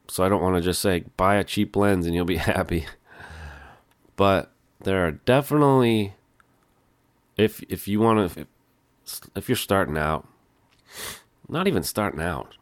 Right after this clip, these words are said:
You know what? I take that back. Even if you're a pro that's been shooting for nineteen years, if you don't recognize and acknowledge that some awesome vintage M forty-two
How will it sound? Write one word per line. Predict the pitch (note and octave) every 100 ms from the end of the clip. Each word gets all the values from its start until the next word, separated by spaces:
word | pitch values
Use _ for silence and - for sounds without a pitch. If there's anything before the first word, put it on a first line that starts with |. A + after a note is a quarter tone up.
| -
You | C#3
know |
what? | D3+ D#3
I | -
take | - C3+
that | A2+ F#2+
back. | B2 G2 - - _ _
Even | F3+ F#3+
if | F3+
you're | C3+ G#2
a |
pro | - - A#2+ C3 F2
that's | E2+
been | - F2
shooting | - G2+ F#2
for | G2+
nineteen | G2 G#2 - A2 F#2
years, | E2+ F#2 D2 B1 - - - - - - - _ _ -
if | F#2 F#2+
you | G#2
don't | A#2+ A#2+ - _ _
recognize | F#2 G2 G2+ E2+ E2 D#2 D#2 D#2
and | D#2 D2+ _
acknowledge | F2 D#2 F2 F2 F2+ D#2+ C#2+
that | D2+ -
some | - F2 D#2 _
awesome | F2 F2+ - G2+ F2 D#2
vintage | - - F2 F2+ - F2 D#2 - - - - - _ _ _ _ -
M | E2+ F2+ E2+
forty-two | - F2+ F#2 E2+ - - F2+ F2+ F2 E2